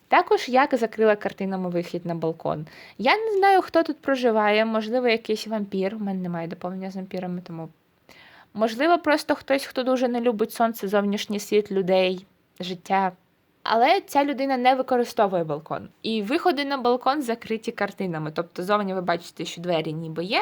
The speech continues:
а зсередині вони закриті картинами. І це створює такий більш замкнутий, моторошний простір. У мене залишилося дуже мало місця під кухню, тому я вирішила розмістити плиту в цій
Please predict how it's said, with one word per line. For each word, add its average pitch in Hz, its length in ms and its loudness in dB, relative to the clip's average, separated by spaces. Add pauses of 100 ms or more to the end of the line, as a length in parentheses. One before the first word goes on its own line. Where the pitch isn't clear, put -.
(120)
а 185 240 0
зсередині 285 640 -4
вони 202 200 -6
закриті 180 460 -6
картинами. 277 640 -4 (580)
І 202 100 -6
це 240 200 2
створює 220 520 0
такий 190 340 -6
більш 190 360 -6
замкнутий, 175 640 -6
моторошний 170 960 -8 (200)
простір. 302 580 0 (220)
У 202 60 -8
мене 311 240 2
залишилося 311 560 0
дуже 285 280 -2
мало 269 280 2
місця 262 360 -6
під - 200 -12
кухню, 320 480 -4
тому 220 300 -4
я 269 120 2
вирішила 240 500 0
розмістити 220 640 -6
плиту 233 560 -2
в 349 120 -8
цій 240 340 -8